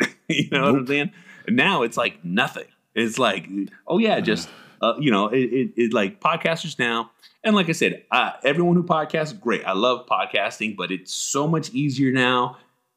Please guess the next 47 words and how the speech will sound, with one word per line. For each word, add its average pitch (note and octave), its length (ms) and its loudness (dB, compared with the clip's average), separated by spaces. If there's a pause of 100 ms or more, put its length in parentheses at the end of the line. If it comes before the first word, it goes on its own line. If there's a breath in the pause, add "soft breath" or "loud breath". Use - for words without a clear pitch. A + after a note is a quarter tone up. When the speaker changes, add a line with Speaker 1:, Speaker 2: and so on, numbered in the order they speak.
(120)
Speaker 1:
for G2+ 180 2
people A#2 280 0
to G2 60 -4
do G#2+ 280 2
it. B2+ 180 -2 (680)
And, C3+ 280 2
you D#3+ 140 4
know, D3 160 0
and, C3+ 280 2 (100)
like, A#2 280 0
uh, G#2 200 0 (260 loud breath)
you F3+ 120 -2
know, G#3+ 260 2 (220)
like, B2 360 0 (100)
there's F3+ 380 0 (100)
c-, - 220 -8 (140)
the C#3 180 0
thing G#3+ 280 2
that F3+ 120 0
kills D#3+ 300 0
me D#3 100 -2
the C3 80 -2
most G#2+ 420 0
is A2+ 200 0
there's F3+ 160 0
people E3+ 260 0
that C3 140 2
will G2+ 100 0
make A#2 180 0
your - 120 -4
artwork, G2 460 0 (360)
make A#2 320 2
your, C#3 260 0
make, B2 320 2
make C3 240 0
your E3+ 100 0
banners. G#2+ 640 -2 (300 soft breath)
'Cause, D3 120 0
like, C3+ 120 0
before, C#3 280 2
you D#3+ 280 2
had C#3 180 2
to A#2 120 -2
really A#2 380 2
do C3 200 0
it - 60 -14
yourself. - 400 -8